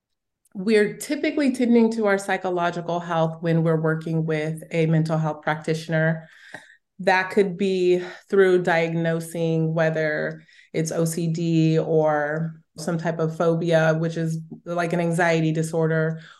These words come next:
or it could be through narcissistic personality disorder or avoidant personality disorder, which are personality disorders. And, but those are the things that we don't,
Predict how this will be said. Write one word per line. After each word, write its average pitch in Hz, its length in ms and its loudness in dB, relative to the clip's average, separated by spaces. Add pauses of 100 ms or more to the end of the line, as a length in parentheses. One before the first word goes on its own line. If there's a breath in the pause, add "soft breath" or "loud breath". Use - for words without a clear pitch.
(180)
or 175 360 6
it 165 200 2
could 170 200 0
be 165 200 -2
through 170 280 0
narcissistic 160 680 -2
personality 160 580 0
disorder 160 840 -2 (580 loud breath)
or 160 540 2
avoidant 165 460 2
personality 156 520 -2
disorder, 156 480 -2
which 156 220 -2
are 151 320 0
personality 185 640 2
disorders. 160 480 -2
And, 170 100 0
but 175 160 0
those 196 220 4
are 240 80 4
the 233 100 6
things 202 300 2
that 180 160 0
we 180 80 0
don't, 175 320 -4